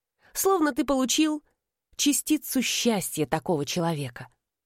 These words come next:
Но есть и другая ситуация. О ней мало говорят, но она есть.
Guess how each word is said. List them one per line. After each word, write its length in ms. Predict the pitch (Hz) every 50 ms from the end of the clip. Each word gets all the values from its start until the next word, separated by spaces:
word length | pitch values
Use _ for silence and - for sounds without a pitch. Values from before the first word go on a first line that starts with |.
| _ _ _ _ _ _ _ _ _ _ _ _ _ _ _ _ _ _ _ - - _ _ _ _ _ _ -
Но 180 | 180 185 190 -
есть 340 | 190 170 165 170 - - 170
и 40 |
другая 400 | 165 175 160 165 175 208 226 202 160
ситуация. 720 | - - 139 - 147 135 131 123 - - - - 123 - _ _ _ _ _ _ _ _ _ _ _ _ _ - - - -
О 120 | - 226 269
ней 200 | 294 339 359 339
мало 300 | 330 370 359 180 170 165
говорят, 540 | 165 160 160 165 165 156 151 139 - - - - - - -
но 180 | 202 214 214
она 200 | 226 240 277 339
есть. 500 | 339 240 160 147 135 123 - - - -